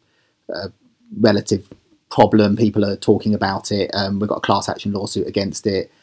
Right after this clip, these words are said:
Let's just, you know, to make this as clear as possible, let's just let everyone who has a problem with the drift of the controllers, they can get a new one," you know, and if it,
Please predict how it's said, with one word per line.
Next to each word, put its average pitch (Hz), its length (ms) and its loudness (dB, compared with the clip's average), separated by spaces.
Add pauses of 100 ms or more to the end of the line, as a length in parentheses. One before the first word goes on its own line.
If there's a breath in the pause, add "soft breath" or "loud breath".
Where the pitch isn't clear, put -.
(120)
Let's 131 200 2
just, - 260 0
you 127 60 6
know, 95 140 2
to - 100 4
make 139 220 6
this 123 200 0
as 113 80 0
clear 117 300 8
as 110 100 2
possible, 98 400 -2
let's 95 240 -4
just - 160 -4
let 107 160 0
everyone 127 340 6
who 120 80 4
has 117 120 4
a - 20 -6
problem 104 260 2
with 104 100 -6
the - 40 -20
drift - 320 -2
of - 140 -12
the 101 80 -6
controllers, 98 440 -6
they 85 120 -8
can 101 100 -4
get 98 200 -4
a 92 100 -8
new 87 200 -6
one," - 300 -16
you 110 80 -2
know, 101 180 2
and 110 140 4
if 113 160 6
it, 139 180 8